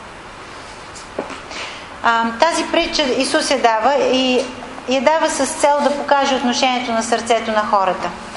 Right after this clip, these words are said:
Казва: Двама души се изкачиха в храма да се молят. Единият е фарисей, а другият бирник. Фарисеят, като се изправи, молеше се в себе си и каза:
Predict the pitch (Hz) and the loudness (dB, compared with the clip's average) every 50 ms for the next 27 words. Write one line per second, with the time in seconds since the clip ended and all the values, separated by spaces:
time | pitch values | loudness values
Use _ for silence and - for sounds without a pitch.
0 | - - - - - - - 311 320 302 269 285 254 247 311 339 349 359 294 269 | -10 -10 -10 -10 -10 0 2 2 2 4 2 2 4 4 4 4 4 4 4 4
1 | 320 311 - 311 277 - 269 254 - - - 254 - 302 302 294 - 277 247 240 | 2 2 2 0 0 0 0 0 2 0 0 2 2 0 0 2 2 4 4 2
2 | 240 - - 262 269 269 254 254 226 240 240 262 254 233 240 233 233 214 202 185 | 2 2 2 4 4 4 2 2 2 0 0 2 2 4 4 4 4 4 2 0
3 | 185 185 - - - - - - - - - 247 240 226 285 302 302 294 277 262 | -2 -4 -8 -10 -12 -12 -12 -12 -14 -4 -2 0 2 2 2 4 4 2 2 2
4 | 294 277 247 240 240 - - - 254 254 269 311 330 - - - - - - - | 2 2 2 2 2 0 2 4 4 4 4 2 0 -2 -4 -8 -10 -6 -2 0
5 | 262 240 294 320 311 262 294 294 269 226 285 311 311 294 262 233 190 170 - - | 0 2 2 2 2 2 2 0 2 4 2 4 4 2 2 2 0 -2 -2 -4
6 | - - - - - - - - - - - - - - - - - - - - | -6 -8 -8 -10 -12 -14 -14 -14 -14 -14 -14 -16 -16 -16 -16 -16 -16 -16 -16 -4
7 | - 269 262 262 254 254 - 302 320 349 359 359 359 - 294 - 269 247 - 262 | -2 0 0 0 0 2 2 2 2 2 0 0 -2 -2 -2 0 -2 -2 -2 -2
8 | 240 - - 277 285 302 302 302 285 269 262 269 277 285 269 269 269 254 269 269 | -2 0 2 2 2 4 4 2 2 4 4 4 2 2 0 0 -2 0 0 2
9 | 247 233 233 233 240 - 254 226 214 190 185 - - 202 208 202 247 240 233 233 | 2 2 2 0 2 2 2 2 2 0 -2 -2 -2 -4 0 2 2 2 2 2
10 | 214 196 | 0 0